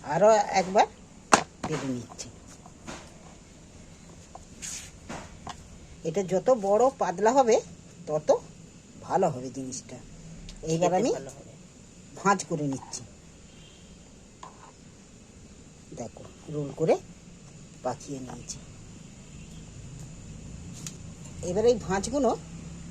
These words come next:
Speaker 1: ভাঁজগুলোর মধ্যে আমি একটু জল লাগিয়ে দিচ্ছি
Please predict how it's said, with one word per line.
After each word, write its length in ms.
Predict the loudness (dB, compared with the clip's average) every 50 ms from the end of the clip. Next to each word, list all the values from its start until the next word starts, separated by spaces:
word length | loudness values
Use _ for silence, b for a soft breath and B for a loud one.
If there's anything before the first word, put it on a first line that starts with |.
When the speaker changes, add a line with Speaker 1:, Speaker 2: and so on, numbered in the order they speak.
| -14 -14 -14 -16 -16 -14 -12 -4
Speaker 1:
ভাঁজগুলোর 440 | -4 -4 -2 -2 -2 0 0 2 2
মধ্যে 220 | 0 0 2 0 0 0 0 -14 -20 -20 -20 -20 -20 -18 -16 -10
আমি 120 | -4 -4 -4 -4
একটু 200 | -4 -6 -6 -6 -6 -6 -8 -18 -18 -18 -18 -18 -18 -18 -18 -18 -18 -16 -10 0
জল 160 | 4 4 4 6 6 4
লাগিয়ে 240 | 4 4 0 -2 -2
দিচ্ছি 260 | -4 -6 -4 2 2